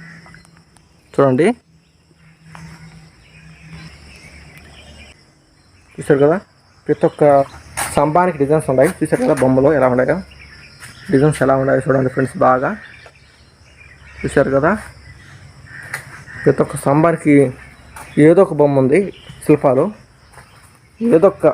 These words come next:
శిల్పం ఉంటుంది. చూశారు కదా ఏదో డిజైన్లు ఉన్నాయి, ఏమో డిజైన్లు ఉన్నాయి, మనకైతే తెలీదు అవి ఏం డిజైన్లు కూడా. చూశారు కదా అవి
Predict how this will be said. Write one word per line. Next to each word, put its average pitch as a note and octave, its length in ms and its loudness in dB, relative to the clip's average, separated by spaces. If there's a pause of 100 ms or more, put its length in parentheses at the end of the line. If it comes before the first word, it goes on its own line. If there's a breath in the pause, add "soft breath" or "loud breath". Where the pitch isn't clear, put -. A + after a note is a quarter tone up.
(140)
శిల్పం D3 300 -2
ఉంటుంది. C#3+ 340 0 (1300)
చూశారు D3 360 0
కదా D#3+ 140 2 (3250)
ఏదో D3+ 180 2
డిజైన్లు C#3+ 360 0
ఉన్నాయి, C3 200 2 (200)
ఏమో C#3 260 2
డిజైన్లు C#3 340 0
ఉన్నాయి, C3+ 200 2 (120)
మనకైతే D3+ 380 0
తెలీదు C#3 280 4 (840)
అవి C#3 240 4
ఏం D#3 160 4
డిజైన్లు C#3 340 2
కూడా. C#3 140 0 (420)
చూశారు C3+ 340 0
కదా C3+ 140 2 (1800)
అవి C#3 140 2